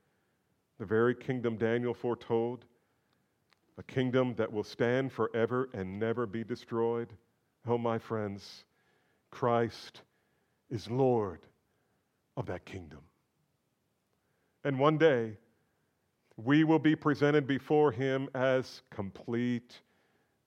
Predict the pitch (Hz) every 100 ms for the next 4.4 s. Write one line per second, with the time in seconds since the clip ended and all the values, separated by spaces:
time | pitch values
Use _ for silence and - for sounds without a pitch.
0 | _ 135 139 135 120 113 - - 92 90
1 | 71 - - - - _ 143 170 - 156
2 | 135 - 165 156 160 120 151 147 131 127
3 | 120 131 143 135 123 - 135 127 - 143
4 | 139 139 135